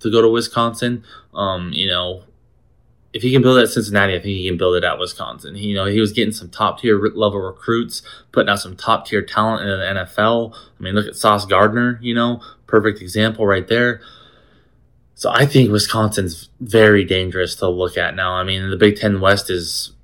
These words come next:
not that many good teams. There's, I mean, Iowa's had up and down years. I mean, I think they're on a real bad downhill turn. Nebraska's still rebuilding. P J Fleck, you know, he's, he's done a quite, quite a good job there.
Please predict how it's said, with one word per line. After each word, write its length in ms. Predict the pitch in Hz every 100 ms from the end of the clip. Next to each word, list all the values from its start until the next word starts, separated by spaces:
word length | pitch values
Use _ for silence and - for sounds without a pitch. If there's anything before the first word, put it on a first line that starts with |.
| _ _ _ _
not 340 | 117 104 110 -
that 220 | 117 -
many 220 | 120 117
good 200 | 117 107
teams. 340 | 123 117 92
There's, 240 | 90 92 87
I 100 | 101
mean, 340 | 98 92 92 90 - _ _ _ _ _ _ _ -
Iowa's 420 | 104 113 113 110
had 200 | 113 107
up 140 | -
and 100 | 104
down 220 | 104 104 104
years. 320 | 107 110 104
I 20 |
mean, 160 | 98 92
I 80 |
think 240 | 95 104 95
they're 240 | 104 104
on 80 | 98
a 80 | 90
real 220 | 98 107
bad 260 | 101 98 98
downhill 360 | 98 98 92
turn. 280 | 87 101 101
Nebraska's 640 | 95 107 113 113 120 101
still 220 | - 98 95
rebuilding. 720 | 92 101 95 95 92 95 90
P 140 | 131
J 140 | 120
Fleck, 340 | 104 113 110 107
you 100 | 101
know, 140 | 98
he's, 280 | 101 107 - - -
he's 180 | - 104
done 120 | 110
a 60 | 104
quite, 420 | - 104 - -
quite 160 | 123 113
a 40 |
good 160 | 104 101
job 300 | 107 104 101
there. 300 | 104 101